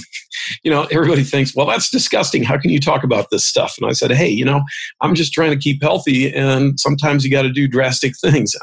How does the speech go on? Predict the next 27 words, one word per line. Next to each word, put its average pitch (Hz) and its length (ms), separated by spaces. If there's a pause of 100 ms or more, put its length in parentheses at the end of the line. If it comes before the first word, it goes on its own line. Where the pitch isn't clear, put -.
I 202 60
don't 160 140
think 147 100
it's 135 160
that 113 160
drastic. 117 460
It - 100
really 127 240
is 107 140
a 92 60
very 110 200
simple 156 500
thing 123 140
to 107 80
do. 135 220 (440)
It 127 120
takes 139 240
a - 40
couple 131 260
of 113 40
minutes 127 280
in 120 100
the 117 60
morning 139 320
to 117 80
do 120 180
that. 113 260